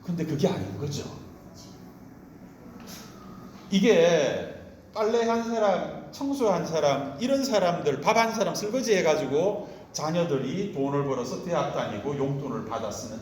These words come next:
이 구조죠, 우리 사회가. 그러니까 이게 불안한 거예요.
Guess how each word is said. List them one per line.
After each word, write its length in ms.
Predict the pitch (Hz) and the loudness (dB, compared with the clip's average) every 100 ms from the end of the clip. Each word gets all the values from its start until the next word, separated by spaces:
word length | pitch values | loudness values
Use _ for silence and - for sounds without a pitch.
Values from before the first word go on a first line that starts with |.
| - | -2
이 100 | 269 | 0
구조죠, 640 | 269 277 302 254 139 - - | 0 2 2 4 4 2 -6
우리 100 | 120 | -8
사회가. 480 | 117 101 87 87 - - - - - - - - - - - - - - - | -4 -4 -4 -6 -12 -16 -20 -20 -18 -16 -18 -20 -18 -18 -20 -20 -20 -20 -8
그러니까 420 | - 359 339 - 214 | 2 2 4 4 4
이게 180 | 180 - | 4 0
불안한 340 | 151 131 92 | 0 -2 -2
거예요. 200 | - - | -8 -14